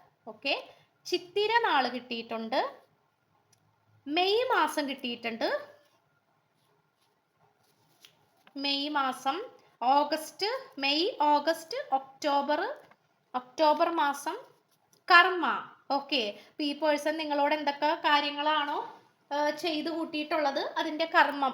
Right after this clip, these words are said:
അതൊക്കെ ഇവിടെ വരുന്നുണ്ട്. ഫിയർ, പേടി വരുന്നുണ്ട്. Maybe ഈ പേഴ്സൺ, ഈ പേഴ്സണ് പേടി ഉണ്ടാകാം നിങ്ങളായിട്ടുള്ള ഈ ഒരു കണക്ഷൻ വിട്ടു പോകോ എന്നുള്ള കാര്യങ്ങളിൽ. Feeling always doubt. ഓക്കെ, അതാണ് ഞാൻ പറഞ്ഞത്.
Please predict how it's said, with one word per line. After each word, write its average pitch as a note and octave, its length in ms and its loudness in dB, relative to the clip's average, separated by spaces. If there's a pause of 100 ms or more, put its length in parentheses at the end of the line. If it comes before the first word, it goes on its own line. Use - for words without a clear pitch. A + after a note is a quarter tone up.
അതൊക്കെ D4+ 440 0 (120)
ഇവിടെ C#4+ 200 0
വരുന്നുണ്ട്. B3+ 580 -2 (880)
ഫിയർ, F4+ 420 6 (220)
പേടി E4+ 460 4
വരുന്നുണ്ട്. C#4+ 540 0 (140)
Maybe D4 260 -2
ഈ D4 140 -4
പേഴ്സൺ, C#4+ 340 -2 (380)
ഈ D#4+ 100 -2
പേഴ്സണ് F4+ 380 -2
പേടി E4+ 360 -2
ഉണ്ടാകാം C4 500 2
നിങ്ങളായിട്ടുള്ള C4 720 0
ഈ C4 140 -2
ഒരു B3 100 -4
കണക്ഷൻ B3+ 480 -4
വിട്ടു B3+ 220 -8
പോകോ B3+ 520 0 (160)
എന്നുള്ള A#3+ 320 -2
കാര്യങ്ങളിൽ. A3+ 600 -2 (800)
Feeling G4 440 2
always E4 420 2 (120)
doubt. C#4 300 6 (100)
ഓക്കെ, D#4+ 260 2
അതാണ് E4 380 4
ഞാൻ F#4 180 0
പറഞ്ഞത്. C#4 360 -2